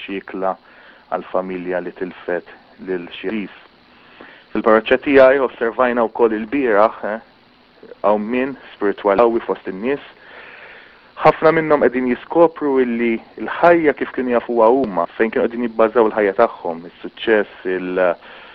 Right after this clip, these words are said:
u b'intenzjonijiet tajba, ha, tifhmuni x'ħin. Ħafna minn dawn in-nies illi ħafna drabi ħasbu illi setgħu jgħixu l-ħajja tagħhom, jibbażaw ruhom fuq il-forzi tagħhom, fuq is-suċċess tagħhom, issa qegħdin jiskopru wkoll,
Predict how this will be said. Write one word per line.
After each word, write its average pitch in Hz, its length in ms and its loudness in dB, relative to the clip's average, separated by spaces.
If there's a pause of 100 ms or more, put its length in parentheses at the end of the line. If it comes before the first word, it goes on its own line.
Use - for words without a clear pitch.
(360)
u 135 100 -4
b'intenzjonijiet 143 680 0
tajba, 107 400 2 (220)
ha, 95 160 -12 (180)
tifhmuni 101 320 -10
x'ħin. 90 320 -14 (240)
Ħafna 107 260 -8
minn 107 140 -8
dawn 104 240 0
in-nies 110 400 -4
illi 98 300 -6 (840)
ħafna 117 320 4
drabi 127 480 6 (140)
ħasbu 120 400 0 (140)
illi 110 440 -4 (380)
setgħu 113 320 0
jgħixu 135 260 0
l-ħajja 113 380 0
tagħhom, 107 260 -6
jibbażaw 104 480 0
ruhom 107 540 0 (160)
fuq 92 160 -2
il-forzi 98 560 -4
tagħhom, 92 500 0 (240)
fuq - 140 -6
is-suċċess - 580 -10
tagħhom, 104 400 0 (720)
issa 143 220 2
qegħdin 147 240 0
jiskopru 135 480 0
wkoll, - 260 -2